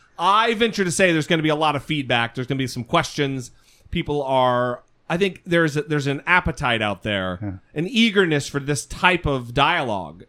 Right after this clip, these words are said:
Speaker 1: and, and information, and we just happen to know one of the, one of the perfect sources,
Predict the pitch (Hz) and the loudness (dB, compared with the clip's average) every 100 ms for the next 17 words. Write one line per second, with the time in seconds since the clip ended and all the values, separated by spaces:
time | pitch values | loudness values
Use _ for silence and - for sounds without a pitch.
0 | _ 127 - 131 123 117 117 123 120 101 | _ -8 -6 -6 -4 -6 -4 -4 -4 -8
1 | 98 - 117 110 107 101 _ _ _ _ | -12 -8 -4 -4 -6 -12 _ _ _ _
2 | _ _ _ - 135 147 151 156 160 156 | _ _ _ -4 -2 -2 -2 -4 -2 -2
3 | 147 185 190 139 160 180 156 143 131 123 | 0 0 0 -2 0 0 2 2 0 -2
4 | 117 120 151 175 160 147 143 131 214 214 | -8 -8 -2 0 2 2 0 0 0 0
5 | 208 - 277 - 170 - - | -2 2 4 4 -2 -4 -12